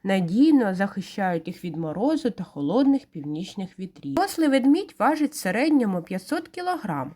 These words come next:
а самка — до трьохсот. Проте вага найбільшого ведмедя за всю історію спостережень за цими тваринами сягала лише одну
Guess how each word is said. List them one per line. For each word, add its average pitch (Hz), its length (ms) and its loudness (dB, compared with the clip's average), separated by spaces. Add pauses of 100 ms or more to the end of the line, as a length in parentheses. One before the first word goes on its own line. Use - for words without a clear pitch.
а 196 120 -4
самка — 339 540 -2 (220)
до 277 160 2
трьохсот. 254 720 -4 (480)
Проте 262 340 0
вага 311 340 2
найбільшого 240 680 2
ведмедя 190 520 -2
за 190 120 -2
всю 226 280 -4
історію 190 500 -4
спостережень 190 760 -2
за 170 120 -2
цими 180 340 -2
тваринами 170 680 0
сягала 190 480 0
лише 170 200 -6
одну 165 320 0